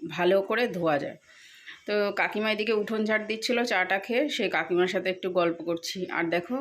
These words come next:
বাইরে কি সুন্দর পরিমাণে হাওয়া দিচ্ছে। সবজি ধুয়ে এবারে চলে এসেছি একটুখানি ঝুল ঝাড়বো বাইরের উঠোনের, মানে উঠোন বলতে তোমার দেয়ালের, দেখছি একটু, আহ, জানলার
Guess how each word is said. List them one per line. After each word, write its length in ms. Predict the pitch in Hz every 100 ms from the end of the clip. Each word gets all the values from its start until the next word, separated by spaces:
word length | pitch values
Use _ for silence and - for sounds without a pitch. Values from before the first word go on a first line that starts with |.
| 254
বাইরে 200 | 185 170
কি 120 | 180 185
সুন্দর 340 | - 190 208 208
পরিমাণে 340 | 196 185 185 190 175
হাওয়া 180 | 160 170
দিচ্ছে। 300 | 180 - - 269 - - _ - - _ _ _ -
সবজি 420 | - 254 254 277 247
ধুয়ে 280 | 208 233 254 302 -
এবারে 240 | 202 208 220
চলে 180 | 220 214 226
এসেছি 320 | 226 - 254 269 339 202
একটুখানি 400 | - 208 220 220 208 -
ঝুল 200 | 202 226
ঝাড়বো 380 | 220 175 151 147 - - - - 175
বাইরের 440 | 170 208 220 - - - _
উঠোনের, 480 | 190 185 220 190 135 - - - -
মানে 120 | 185
উঠোন 260 | 202 208 240 233
বলতে 220 | 247 247 311 247
তোমার 220 | 190 180 175 180
দেয়ালের, 420 | 185 190 190 254 392 - - - - - 180
দেখছি 220 | 185 - 214
একটু, 220 | - 208
আহ, 580 | 190 - - 123 156 160 160 156
জানলার 380 | 170 185 202